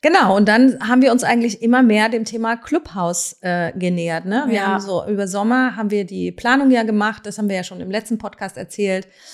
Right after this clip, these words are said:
Speaker 1: Und dann sind wir gestartet mit dem Clubhouse, mit der Produktion.
Speaker 2: Das war im September dann?
Speaker 1: Im, mit, im September, genau, und haben jetzt vor einem Monat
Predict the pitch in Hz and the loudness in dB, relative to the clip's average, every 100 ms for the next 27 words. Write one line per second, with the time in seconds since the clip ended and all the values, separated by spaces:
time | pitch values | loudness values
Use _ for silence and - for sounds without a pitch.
0 | - _ _ 208 196 190 190 - _ _ | -20 _ _ -2 0 -4 -8 -14 _ _
1 | _ _ _ _ - 196 240 233 226 208 | _ _ _ _ -2 4 4 4 0 -2
2 | - 190 190 240 240 208 185 180 240 240 | -6 -4 -4 -4 -6 -6 -8 -6 -6 -4
3 | 220 208 190 180 180 180 - 247 240 233 | -6 -6 -8 -10 -12 -12 -4 0 2 2
4 | 226 226 _ _ - 196 190 185 208 185 | 0 -4 _ _ 0 2 2 0 -2 -2
5 | 214 233 240 359 - 208 202 196 - 196 | 0 2 4 2 0 -4 -4 -4 -6 -6
6 | 180 - 208 226 233 202 190 185 214 - | -6 -6 -2 0 0 -4 -4 -2 -2 -4
7 | 214 196 160 185 190 196 190 190 - - | -6 -6 -8 -8 -6 -6 -6 -10 -12 -20
8 | - 208 196 208 _ _ _ - 185 220 | -12 -8 -8 -12 _ _ _ -6 -2 0
9 | 220 196 208 262 - | 0 -2 -8 -12 -14